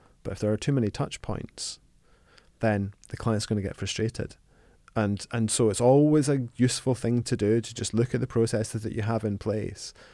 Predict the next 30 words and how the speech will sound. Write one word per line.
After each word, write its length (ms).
to 80
think 220
about, 340
"Yeah, 160
that 140
might 180
work 220
really 160
well 200
for 200
us, 280
but 140
maybe 500
one 220
of 100
those 140
emails 300
we 80
can 100
ask 160
two 180
questions 520
instead 220
of 100
asking 500
one 260
question 400
in 80
each 220
email." 340